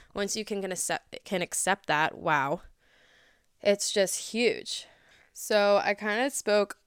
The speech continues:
a little bit more on the body image side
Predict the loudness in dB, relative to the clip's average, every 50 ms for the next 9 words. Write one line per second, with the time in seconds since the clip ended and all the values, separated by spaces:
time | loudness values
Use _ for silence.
0 | _ -18 -8 -2 2 4 6 6 6 6 4 2 2 2 2 2 4 4 2 2
1 | 2 4 6 6 6 6 4 2 0 0 -2 -2 -2 -2 2 4 4 6 6 4
2 | 4 2